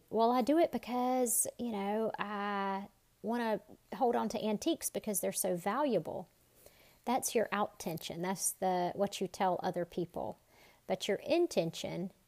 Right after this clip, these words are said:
in holding on to all that stuff may be that your antiques remind you of your mom or your grandmother,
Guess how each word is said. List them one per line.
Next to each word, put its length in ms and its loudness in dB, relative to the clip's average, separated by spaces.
in 140 -4
holding 360 0
on 220 -2
to 140 -4
all 200 -2
that 200 -4
stuff 580 -2
may 240 2
be 400 2
that 400 0
your 420 2
antiques 560 -2
remind 480 0
you 140 2
of 200 2
your 120 0
mom 580 -2
or 360 0
your 160 -2
grandmother, 640 -2